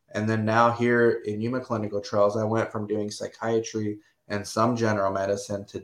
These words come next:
derm, cardio. So, like, I'm find myself learning all this, like, science stuff. And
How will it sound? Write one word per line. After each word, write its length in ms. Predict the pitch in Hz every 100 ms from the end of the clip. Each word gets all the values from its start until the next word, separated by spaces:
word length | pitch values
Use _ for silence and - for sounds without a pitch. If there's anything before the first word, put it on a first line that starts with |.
| -
derm, 540 | 107 110 110 107 107 107 _ _ _ _ _ _ _
cardio. 840 | - 110 113 107 107 107 107 104 -
So, 220 | - 110
like, 260 | 107 104 -
I'm 180 | 113 120
find 280 | - 123 127
myself 380 | 117 120 113
learning 380 | 101 107 131 117
all 200 | 104 98
this, 260 | 98 98 -
like, 240 | 101 - _ -
science 520 | - 107 127 113 -
stuff. 400 | - 98 107 _ _ _ _ _ _ _ _ -
And 520 | 110 107 104 101 104